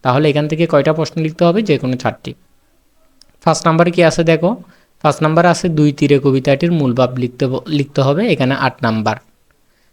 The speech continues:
তারপর ছয় নাম্বার, নিচের শব্দগুলোর অর্থ লিখো, যে কোনো পাঁচটি,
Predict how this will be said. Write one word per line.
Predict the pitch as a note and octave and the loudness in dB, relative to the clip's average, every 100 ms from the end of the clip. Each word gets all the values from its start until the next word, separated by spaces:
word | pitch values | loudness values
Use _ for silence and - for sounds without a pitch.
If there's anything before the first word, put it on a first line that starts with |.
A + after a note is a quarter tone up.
| _ | _
তারপর | - C3+ C#3+ | -4 -4 -4
ছয় | - E3+ | -2 0
নাম্বার, | E3+ E3+ E3 E3+ | 0 2 0 0
নিচের | D#3 D3+ | 0 0
শব্দগুলোর | C#3+ - D#3 E3 E3+ E3 | -2 -2 -2 0 0 2
অর্থ | C#3+ - D3+ | 2 2 -2
লিখো, | D3+ F3 | -2 -2
যে | D#3+ C3 | -2 -2
কোনো | C3+ C#3+ | -2 -2
পাঁচটি, | C3 A2+ - G3 | -2 -4 -6 -8